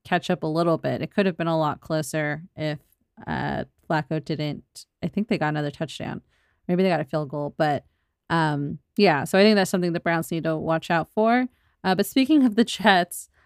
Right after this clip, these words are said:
I had to comment on this because, of course, um, obviously the Jets, we now know, have been eliminated. Uh, Aaron Rodgers did not play last week. However, Skip Bayless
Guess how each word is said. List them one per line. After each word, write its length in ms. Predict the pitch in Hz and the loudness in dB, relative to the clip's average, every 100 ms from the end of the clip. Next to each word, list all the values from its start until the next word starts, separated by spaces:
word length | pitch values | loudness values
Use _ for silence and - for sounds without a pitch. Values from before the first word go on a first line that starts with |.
| _ _ - | _ _ 0
I 600 | 185 185 185 180 180 - _ | 4 4 4 4 0 -4 _
had 360 | _ - 254 254 | _ -2 4 4
to 100 | 240 | 4
comment 360 | - 180 170 | 4 2 2
on 140 | 165 165 | -2 -2
this 260 | 165 165 - | -2 -4 -6
because, 640 | 170 170 165 160 - - _ _ _ | -8 -4 -2 -4 -8 -20 _ _ _
of 160 | 180 - | -6 -6
course, 560 | - 160 165 180 - _ _ _ _ _ - | -4 -2 -2 -6 -12 _ _ _ _ _ -2
um, 240 | 170 170 165 | 2 2 2
obviously 300 | 196 208 214 | 4 4 6
the 80 | 196 | 4
Jets, 400 | 190 190 190 - - | 4 2 2 -4 -8
we 200 | 196 196 | -2 0
now 240 | 185 185 | 2 2
know, 400 | 180 180 180 175 - | 2 4 4 2 -2
have 260 | 170 175 170 - | -2 -2 -2 -4
been 320 | 165 160 160 | -2 0 -2
eliminated. 840 | - 208 240 240 214 208 202 202 214 _ _ _ _ _ _ | -2 2 4 4 4 2 2 0 -2 _ _ _ _ _ _
Uh, 220 | 165 165 156 | -2 -2 0
Aaron 260 | 185 185 180 | 0 2 4
Rodgers 460 | 170 175 175 175 | 2 2 -2 -2
did 140 | 170 160 | -4 0
not 320 | 185 220 - | 4 2 2
play 540 | - 165 151 156 170 - | -2 -2 0 0 -2 -6
last 340 | 175 156 - 165 | -4 -4 -4 -4
week. 240 | 156 196 _ _ _ 214 | -4 -6 _ _ _ 4
However, 240 | 220 214 | 6 4
Skip 300 | - 240 233 | 0 -2 2
Bayless 440 | 208 220 214 - | 4 6 4 2